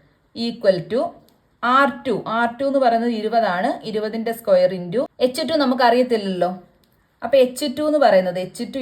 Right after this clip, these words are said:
equal to, ഇതിനെ നമ്മൾ മൾട്ടിപ്ലൈ ചെയ്ത് എഴുതണ്ട, കട്ട് ചെയ്ത് കളയാൻ പറ്റുന്നതൊക്കെ നമുക്ക് കട്ട് ചെയ്ത് കളയാം. എച്ച് ടു equal to പതിനഞ്ചിന്റെ square into മുപ്പത്തിരണ്ട് by ഈ ഇരുപതിൻ്റെ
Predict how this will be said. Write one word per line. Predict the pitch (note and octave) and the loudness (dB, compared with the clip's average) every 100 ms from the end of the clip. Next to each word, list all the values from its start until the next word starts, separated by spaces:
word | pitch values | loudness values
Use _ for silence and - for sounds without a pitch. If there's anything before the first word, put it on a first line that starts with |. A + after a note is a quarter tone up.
| G3+ | -6
equal | F#3+ - E3 A#3+ | 0 0 0 -4
to, | C4+ | -2
ഇതിനെ | C4+ C#4 | 0 0
നമ്മൾ | B3+ C4+ - - A#3 | 2 2 2 -2 -2
മൾട്ടിപ്ലൈ | A#3 - D#4+ C4+ | -2 -2 4 6
ചെയ്ത് | B3 | 6
എഴുതണ്ട, | G#3 G#3 G3 A#3 | 2 -2 -2 -2
കട്ട് | A#3+ - D4 | -4 -4 -2
ചെയ്ത് | B3 A#3 | 0 2
കളയാൻ | A3 A3 A3+ | 0 0 -2
പറ്റുന്നതൊക്കെ | A3 G3+ G3+ A3 | -4 -6 -4 -4
നമുക്ക് | A3 - B3+ | -4 -4 -4
കട്ട് | A#3+ A#3 | -4 -4
ചെയ്ത് | F#3+ E3 | -2 -2
കളയാം. | D3+ C#3+ - - _ _ _ - B3 | -2 -2 -6 -20 _ _ _ -8 -8
എച്ച് | B3 C#4+ D#4 | -4 -6 -4
ടു | C4+ | -4
equal | G3 G3+ F3 D#3 | -2 -2 -2 -2
to | A#3+ - - _ _ _ _ _ _ _ _ _ _ - | -2 -4 -14 _ _ _ _ _ _ _ _ _ _ -2
പതിനഞ്ചിന്റെ | A#3+ A#3+ C#4 C#4 C#4+ D4 D#4 | 0 2 2 0 0 0 0
square | C#4+ A#3 A3 A3+ A3+ G#3 | 0 0 0 0 0 -2
into | F3 E3+ A#3+ D#4 - _ _ - | -4 -2 -2 -4 -10 _ _ -12
മുപ്പത്തിരണ്ട് | G3+ - B3 B3+ A#3 F3 E3+ F#3 E3+ | -8 -2 -2 0 0 0 2 2 4
by | E3 A3+ D4 - _ _ C4 | 2 2 -2 -14 _ _ -2
ഈ | C#4 | 0
ഇരുപതിൻ്റെ | C4+ C#4 C#4+ | 6 6 6